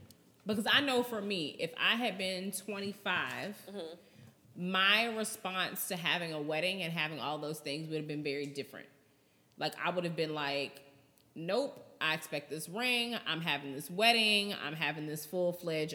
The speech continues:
Speaker 1: open bar. I'm doing, like, all these things," because my level of responsibility was different. So do you feel like if, if you had that at that time, minus kids, and you didn't have the responsibility
Speaker 2: Mm-hmm.
Speaker 1: of kids, your answer would be different?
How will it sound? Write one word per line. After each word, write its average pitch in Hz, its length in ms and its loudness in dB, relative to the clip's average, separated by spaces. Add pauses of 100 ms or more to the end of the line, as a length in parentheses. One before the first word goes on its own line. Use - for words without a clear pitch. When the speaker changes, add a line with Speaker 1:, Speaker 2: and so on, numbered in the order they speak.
Speaker 1:
open 147 360 -4
bar. 240 800 8
I'm 190 240 2
doing, 170 360 -2
like, 147 140 -2 (120)
all 175 200 2
these 170 180 -2
things," 160 260 -4
because 165 300 -6
my 156 140 0
level 160 320 0
of 147 100 -4
responsibility 151 840 -4
was 233 180 -4
different. 247 380 -4 (420)
So 190 120 -2
do 180 140 2
you 196 160 2
feel 220 260 0
like 180 400 2
if, 170 160 2 (380)
if 214 240 4
you 220 120 2
had 185 360 4 (140)
that 160 340 4
at 156 260 -4
that 170 280 4
time, 160 460 0
minus 175 440 2
kids, 143 420 0
and 151 120 -4
you 151 100 -2
didn't 160 200 -2
have 151 180 0
the 139 40 -4
responsibility 147 540 -4
Speaker 2:
Mm-hmm. 139 100 -6
Speaker 1:
of - 60 -14
kids, 190 260 0 (400)
your 170 640 2 (340)
answer 190 320 2
would 160 180 -2
be 151 100 -4
different? 151 380 -6